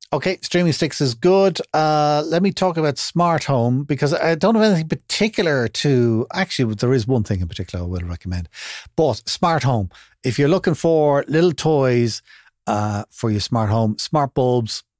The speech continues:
smart plugs, always good fun. Uh, most of the bulbs now, they're expensive. I mean,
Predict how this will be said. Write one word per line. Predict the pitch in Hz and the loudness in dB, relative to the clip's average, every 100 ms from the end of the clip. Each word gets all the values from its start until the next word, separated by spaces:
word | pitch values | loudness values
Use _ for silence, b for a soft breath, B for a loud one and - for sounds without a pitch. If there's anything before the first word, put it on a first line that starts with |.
| _ | _
smart | - 143 120 | -4 -2 0
plugs, | 123 110 104 - - _ - | 0 0 0 -6 -10 _ -2
always | 120 107 - | 0 0 -2
good | 101 - | -6 -4
fun. | 104 98 - _ B B B B _ | -4 -6 -8 _ B B B B _
Uh, | 120 110 113 - | -2 0 0 0
most | 117 139 143 | 0 0 0
of | 135 | 0
the | 120 | 2
bulbs | 131 127 101 | 2 0 0
now, | 123 120 | 0 0
they're | 156 175 | 0 -2
expensive. | 175 - - 247 226 107 85 - - | -2 -4 0 0 0 -4 -6 -16 -2
I | 214 | 2
mean, | 247 190 | 4 2